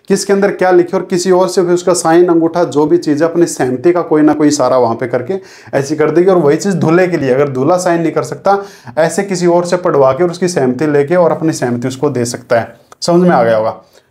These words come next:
ठीक है, इसके बाद बता दिया, यदि दूल्हा या दुल्हन चाहे तो उपनियम एक और नौ में निर्दिष्ट सूचियों किसी एक या दोनों पर किसी अन्य व्यक्ति के हस्ताक्षर,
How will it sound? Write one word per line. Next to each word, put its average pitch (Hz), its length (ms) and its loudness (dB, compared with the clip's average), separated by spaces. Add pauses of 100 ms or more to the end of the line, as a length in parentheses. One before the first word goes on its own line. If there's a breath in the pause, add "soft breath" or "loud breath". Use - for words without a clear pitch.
(120)
ठीक 175 140 -2
है, 180 120 0
इसके 185 260 0
बाद 202 160 0
बता 175 220 0
दिया, 127 260 -2
यदि 160 220 2
दूल्हा 160 280 0
या 185 80 2
दुल्हन 165 300 2
चाहे 151 280 2
तो 160 140 -4
उपनियम 165 380 -2
एक 165 160 0
और 160 200 -4
नौ 147 400 -2
में 143 140 0
निर्दिष्ट 147 400 0
सूचियों 165 260 0
किसी 170 260 -4 (120)
एक 175 240 4
या 175 100 4
दोनों 160 320 2
पर 175 140 -2
किसी 170 260 -2
अन्य 170 220 0
व्यक्ति 165 300 0
के 170 80 2
हस्ताक्षर, 151 460 -2